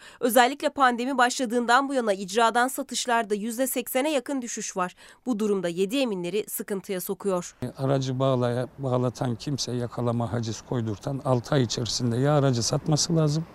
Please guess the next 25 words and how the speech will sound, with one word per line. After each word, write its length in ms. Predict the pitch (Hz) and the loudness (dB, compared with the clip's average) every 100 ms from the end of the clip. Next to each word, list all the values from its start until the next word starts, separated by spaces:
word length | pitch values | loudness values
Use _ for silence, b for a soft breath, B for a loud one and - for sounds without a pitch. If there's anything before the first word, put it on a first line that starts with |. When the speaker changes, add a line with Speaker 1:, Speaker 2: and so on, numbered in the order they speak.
| - - - B B B B B - - - | -20 -20 -20 B B B B B -20 -4 2
Speaker 2:
ya 140 | 151 | 4
da 80 | 139 | 6
aracı 300 | 131 123 151 | 6 6 2
gene 360 | 139 139 135 139 - - - - | 2 4 2 -2 -10 -20 -20 -12
haciz 320 | - 139 151 | 0 2 4
şerhiyle 600 | - - 117 - 123 151 156 | 4 4 2 2 0 0 0
vatandaşa 560 | 143 - 135 123 - | 0 2 2 2 0
teslim 400 | 143 127 - 135 | -2 0 0 0
etmesi 440 | 123 - 127 - 117 | 0 0 -2 0 2
lazım 280 | 117 135 190 | 2 2 -2
ki 200 | 160 160 B B B B B B - - | -4 -6 B B B B B B -6 -4
ülke 260 | 127 - | -2 0
ekonomisine 600 | 139 - 135 131 - 107 | 0 2 2 2 2 0
katkı 420 | - 135 - - | 0 0 0 0
olsun. 320 | 131 101 - - - B B B B - | 0 0 -8 -16 -20 B B B B -8
Yoksa 300 | 143 - 143 | -6 -2 -2
bu 60 | 135 | -2
şekilde 500 | - 120 131 143 160 | -4 -4 -4 -2 0
dediğim 360 | 135 147 139 | 0 2 0
gibi 180 | 113 151 | 0 -2
zarardan 540 | 160 139 139 139 143 127 | 0 2 2 2 2 0
başka 300 | 117 - 117 | 0 -2 -4
bir 60 | |
şey 200 | - 147 | -2 -2
değil. 160 | 117 | -2